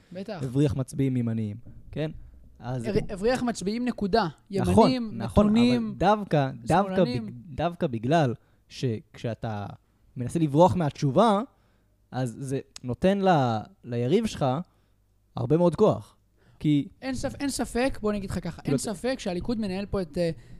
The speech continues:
Speaker 1: את המשחק. שנגיד של, את, את חוקי המשחק. אין ספק שכאילו כשהוא אומר, כשאתה אומר, אה, אם אתה נתניהו, אתה אומר, אה, "הנה תראו אותם, הם רוצים לשבת עם הערבים", ואתה אומר, "לא, לא, לא, אני לא יושב עם הערבים, לא יושב-", אתה משחק לפי המס-, הקלפים שלו.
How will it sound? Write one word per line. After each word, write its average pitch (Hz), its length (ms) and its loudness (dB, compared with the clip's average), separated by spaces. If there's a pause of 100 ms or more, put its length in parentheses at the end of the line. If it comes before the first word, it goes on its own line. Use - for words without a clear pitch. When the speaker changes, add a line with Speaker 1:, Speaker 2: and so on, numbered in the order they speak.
(140)
Speaker 1:
את 180 60 -2
המשחק. 175 500 -2 (460)
שנגיד 220 480 -4
של, 208 220 -8 (100)
את, - 220 -18
את - 100 -18
חוקי 202 260 -10
המשחק. 175 500 -10
אין 254 140 -8
ספק 226 300 -6
שכאילו 185 420 -14
כשהוא 180 220 -12
אומר, 240 220 -6 (480)
כשאתה 196 300 -2
אומר, 240 440 0
אה, 170 560 2 (160)
אם 202 160 -2
אתה 190 320 0
נתניהו, 190 360 0
אתה 190 140 -4
אומר, 214 360 -2 (600)
אה, 185 60 -10 (520)
"הנה 214 180 2
תראו 208 260 0
אותם, 247 400 -2
הם 214 60 -6
רוצים 190 260 -4
לשבת 190 300 -4
עם 175 100 -2
הערבים", 185 400 0
ואתה 214 200 0
אומר, 220 220 0
"לא, 254 120 4
לא, 277 100 6
לא, 277 60 4
אני 269 80 -2
לא 269 60 0
יושב 269 160 -2
עם 262 120 -4
הערבים, 262 200 -4
לא 262 60 -2
יושב-", 247 240 -4
אתה 185 100 -12
משחק 196 220 -8
לפי 208 160 -4
המס-, 190 200 -4
הקלפים 185 340 -4
שלו. 156 240 0